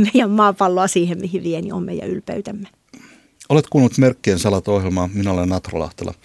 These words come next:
Speaker 2: Tässä osassa puhuimme symbolitutkija Liisa Väisensen kanssa symboleista taiteessa ja populaarikulttuurissa. Merkkien salat on myös muuten T V-sarja, joka löytyy Yle Areenassa. Kiitos, Liisa. Tämä oli kyllä taas todella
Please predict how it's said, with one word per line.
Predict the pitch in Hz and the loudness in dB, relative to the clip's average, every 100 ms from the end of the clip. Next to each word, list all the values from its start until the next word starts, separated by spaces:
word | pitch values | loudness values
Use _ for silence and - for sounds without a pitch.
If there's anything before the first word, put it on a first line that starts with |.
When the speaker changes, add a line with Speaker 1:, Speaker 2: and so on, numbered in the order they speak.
| - - - _ | -20 -20 -20 _
Speaker 2:
Tässä | 127 127 123 | 2 4 2
osassa | 110 110 107 | 2 0 -4
puhuimme | - 117 107 104 104 - - | 2 4 6 4 2 -6 -4
symbolitutkija | 110 101 95 90 87 104 98 | 0 2 0 -2 -4 0 2
Liisa | 104 101 92 | 2 0 0
Väisensen | 98 92 90 87 | 0 0 -4 -4
kanssa | 87 85 87 | -4 -6 -6
symboleista | - 104 95 92 87 - 90 - - _ | -2 0 0 0 -2 -4 -8 -10 -20 _
taiteessa | 98 90 - 87 - | -4 -2 -2 -4 -4
ja | 90 | -4
populaarikulttuurissa. | 98 87 92 82 80 80 - 69 69 - - - - - - | -4 -4 -4 -4 -6 -12 -12 -14 -12 -10 -12 -12 -16 -14 0
Merkkien | 120 113 113 95 | 2 2 -2 -2
salat | 113 - | -2 0
on | 120 | 2
myös | 127 113 107 | 2 2 -2
muuten | 104 104 | -4 -2
T | - | -2
V-sarja, | 117 101 90 101 95 92 - - - - - | 0 0 -2 -2 -2 -4 -8 -20 -20 -20 -10
joka | 95 107 98 | -8 -4 -6
löytyy | 101 101 95 101 95 | -4 -4 -2 -4 -2
Yle | 101 101 | 0 0
Areenassa. | 104 90 71 - 90 - - | 0 -2 -4 -6 -8 -12 -2
Kiitos, | 160 117 - | 0 0 -2
Liisa. | 90 85 98 _ _ | -6 -6 -8 _ _
Tämä | 104 101 | -8 -6
oli | 101 | -8
kyllä | - 117 | -8 -8
taas | - 107 - | -6 -6 -6
todella | 104 92 - | -8 -6 -8